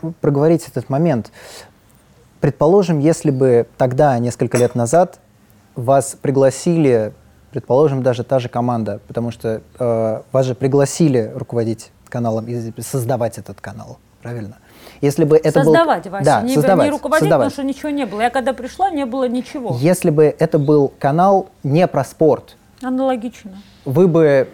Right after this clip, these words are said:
Speaker 1: были готовы в это вписаться, если бы, э,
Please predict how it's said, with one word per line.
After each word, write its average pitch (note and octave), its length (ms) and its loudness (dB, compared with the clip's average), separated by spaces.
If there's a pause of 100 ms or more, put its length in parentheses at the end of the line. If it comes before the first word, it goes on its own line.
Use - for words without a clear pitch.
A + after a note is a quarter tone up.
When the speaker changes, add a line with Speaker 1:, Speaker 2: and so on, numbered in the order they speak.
(140)
Speaker 1:
были D#3 260 4
готовы D#3+ 540 4
в C3 60 -4
это C3 160 -6
вписаться, G3 500 -2
если C#3 260 -2
бы, B2 240 2 (320)
э, B2 180 0